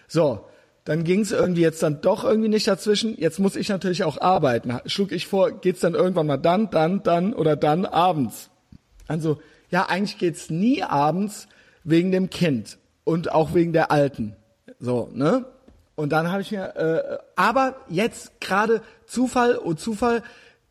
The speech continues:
die Frau und das Kind sind jetzt fünf Tage in Urlaub. Da darf er dann abends anderthalb Stunden was machen. So.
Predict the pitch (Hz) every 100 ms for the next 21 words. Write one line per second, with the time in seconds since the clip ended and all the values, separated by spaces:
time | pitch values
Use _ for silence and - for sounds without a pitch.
0 | _ _ - 180 165 - 175 175 208 170
1 | - - 196 226 - - - 185 202 175
2 | - - - - - - - 202 214 -
3 | 185 170 160 156 185 180 139 110 104 -
4 | - _ _ _ _ - 143 180 190 214
5 | 170 147 147 147 151 160 - - 175 170
6 | 156 151 180 180 156 156 156 143 123 113
7 | 104 _ _ _ _ _ _ _ - -
8 | 123 143 107